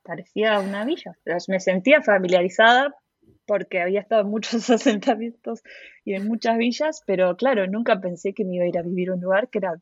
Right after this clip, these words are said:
era un lugar tan informal. Veía las calles como así, sin vereda, eh, los cables colgando por distintos lugares, y yo solo pensaba en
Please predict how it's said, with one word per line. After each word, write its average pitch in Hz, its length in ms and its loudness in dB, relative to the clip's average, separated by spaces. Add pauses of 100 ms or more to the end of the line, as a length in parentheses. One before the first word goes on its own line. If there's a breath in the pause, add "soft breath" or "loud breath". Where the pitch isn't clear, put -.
(140)
era 175 280 0 (380)
un 165 340 -8
lugar 175 300 2
tan 180 180 2
informal. 190 600 2 (440 loud breath)
Veía 208 440 6
las 170 280 -6
calles 196 460 -4
como 156 220 -20
así, 180 540 -6
sin 185 280 -6
vereda, 196 1080 4
eh, 170 60 -12 (720 soft breath)
los 180 380 -4
cables 208 420 2
colgando 180 580 -4
por 180 180 -4
distintos 208 500 -4
lugares, 202 880 2
y 196 100 -12
yo 220 140 -12
solo 254 440 -8
pensaba 190 720 -8 (120)
en 180 300 -12